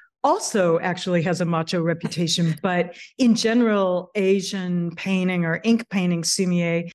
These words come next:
Speaker 1: has a crossover with decorative. So it's a
Speaker 2: Right.
Speaker 1: very, it's a very permeable and contested territory. Um,
Speaker 2: Think of calligraphy as, like, having a bravura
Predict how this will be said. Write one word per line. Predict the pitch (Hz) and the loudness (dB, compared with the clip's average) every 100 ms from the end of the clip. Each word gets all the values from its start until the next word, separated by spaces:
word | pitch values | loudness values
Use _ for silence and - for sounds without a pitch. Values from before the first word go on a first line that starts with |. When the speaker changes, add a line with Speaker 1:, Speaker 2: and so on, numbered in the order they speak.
| _ _ - | _ _ -12
Speaker 1:
has | - 226 214 202 196 - - | -6 -2 2 2 2 -2 -6
a | |
crossover | 208 - 185 - 185 165 156 | -6 -2 -4 0 0 0 -2
with | 156 - | -4 -4
decorative. | 190 180 185 165 - - - _ _ | -4 -2 -2 -2 -4 -12 -20 _ _
So | - 269 247 | -2 0 2
it's | 254 - | 0 0
a | 240 | 0
Speaker 2:
Right. | 185 | 0
Speaker 1:
very, | 233 254 247 240 - - - | 2 2 2 2 -2 -8 -2
it's | 240 240 | 0 0
a | 185 - | -4 -4
very | 240 240 247 240 - - | 0 4 4 0 -8 -20
permeable | - 220 226 226 214 202 190 180 | -8 0 4 6 4 2 -2 -2
and | 185 170 160 _ _ | -2 -4 -6 _ _
contested | - 233 - - 240 233 - 185 165 165 | 0 2 2 0 -2 -2 -2 -2 -2 -4
territory. | - 190 175 170 170 165 160 160 165 165 - - _ - | -4 0 2 0 -2 -4 -4 -4 -6 -12 -20 -20 _ -4
Um, | 190 180 175 170 175 180 _ _ _ - | 0 2 0 0 -4 -8 _ _ _ -8
Speaker 2:
Think | 302 320 | -4 0
of | 277 254 - | 0 0 -2
calligraphy | 233 233 226 208 202 190 | 2 2 4 0 2 0
as, | 180 180 | 0 -2
like, | 175 - - | -6 -8 -6
having | 208 196 190 | -2 2 2
a | 185 170 | 2 -2
bravura | 175 196 196 190 196 196 190 185 185 175 | 0 2 2 2 2 2 4 2 2 -2